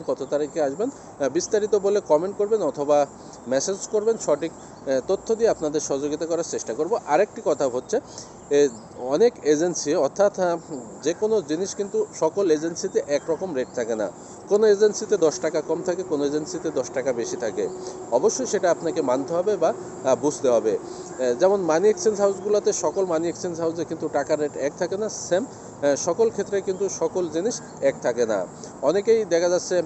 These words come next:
উম, পঞ্চাশ রিঙ্গিত, এ, এক জায়গাতে কম বললো, আর এক জায়গাতে পঞ্চাশ রিঙ্গিত বেশি বলবে, আবার আর এক জায়গাতে দশ রিঙ্গিত কম বলবে। সেটা অবশ্যই আপনার যাচাই বাছাই করতে হবে। আর আপনি যেখানে কম পাবেন তারপরেও আপনি অবশ্যই, এ, আপনার পরিচিত এবং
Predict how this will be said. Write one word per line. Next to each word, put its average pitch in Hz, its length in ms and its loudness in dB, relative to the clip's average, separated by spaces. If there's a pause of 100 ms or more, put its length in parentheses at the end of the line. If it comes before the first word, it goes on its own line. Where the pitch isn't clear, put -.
উম, 156 240 2
পঞ্চাশ 165 360 -2
রিঙ্গিত, 190 200 -2 (140)
এ, 135 140 4 (100)
এক 147 160 -2
জায়গাতে 165 400 0
কম 160 200 0
বললো, 175 200 2
আর 143 80 4
এক 143 120 2
জায়গাতে 160 300 0
পঞ্চাশ 139 320 -4
রিঙ্গিত 151 260 -2
বেশি 151 200 -2
বলবে, 180 300 0 (280)
আবার 160 200 4
আর 170 100 6
এক 175 100 -2
জায়গাতে 185 240 0
দশ 156 240 0
রিঙ্গিত 151 260 -2
কম 139 160 2
বলবে। 110 300 0 (280)
সেটা 156 220 4
অবশ্যই 185 340 2
আপনার 196 240 -2
যাচাই 151 280 2
বাছাই 170 280 -2
করতে 185 220 -4
হবে। 196 180 0
আর 160 80 -2
আপনি 151 300 -2
যেখানে 202 300 -2 (120)
কম 180 220 2
পাবেন 233 240 0 (460)
তারপরেও 220 360 6
আপনি 202 220 2
অবশ্যই, 190 580 2 (300)
এ, 135 180 4
আপনার 160 520 4
পরিচিত 202 400 2
এবং 170 260 2